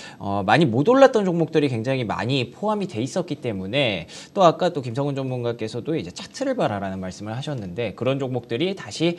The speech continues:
시장의 어떤 지수와 움직임을 맞춰가는 과정에서 이렇게 조금 조금씩 올라가는 모습들이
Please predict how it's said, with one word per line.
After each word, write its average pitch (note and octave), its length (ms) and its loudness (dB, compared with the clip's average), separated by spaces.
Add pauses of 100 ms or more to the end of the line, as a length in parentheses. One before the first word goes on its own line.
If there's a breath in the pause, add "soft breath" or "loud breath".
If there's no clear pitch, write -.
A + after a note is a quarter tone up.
(180 loud breath)
시장의 G#3 460 0
어떤 B2 220 -2
지수와 C#3+ 580 4
움직임을 A#2 420 -4
맞춰가는 F3 540 -4
과정에서 A#2 480 -4
이렇게 G#2 180 -6
조금 D3+ 220 -10
조금씩 C3+ 440 -6
올라가는 C#3 480 4
모습들이 G#2+ 640 -2